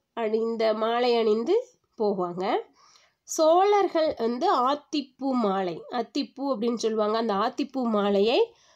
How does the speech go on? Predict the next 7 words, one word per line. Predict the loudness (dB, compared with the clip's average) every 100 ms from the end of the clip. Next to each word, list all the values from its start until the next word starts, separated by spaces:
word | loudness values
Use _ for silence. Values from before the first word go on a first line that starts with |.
| _
அணிந்து | -2 4 4 4 0
போருக்கு | 0 0 0 -4 -12
செல்வாங்க. | -4 -2 -2 -4 -2 -2 -2 -8 _
பாண்டியர்கள் | 0 4 6 4 4 2 2 2 2
அப்படின்னா | 0 2 2 0 -2 _ _ _ -2
அவங்க | 2 4 4
வேப்பம்பூ | 6 4 4 4 4 4 4